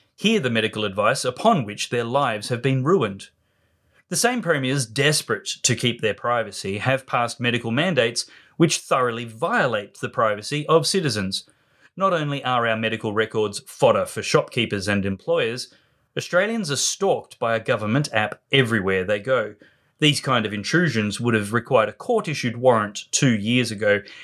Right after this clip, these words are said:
and now we have politicians speaking as if this is the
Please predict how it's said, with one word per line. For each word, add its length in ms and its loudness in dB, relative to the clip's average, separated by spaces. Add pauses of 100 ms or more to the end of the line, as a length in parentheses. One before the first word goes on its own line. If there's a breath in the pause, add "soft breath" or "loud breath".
(120)
and 180 0
now 160 2
we 120 -2
have 240 -2
politicians 680 0
speaking 480 2
as 180 2
if 180 -2
this 220 2
is 140 -6
the 200 4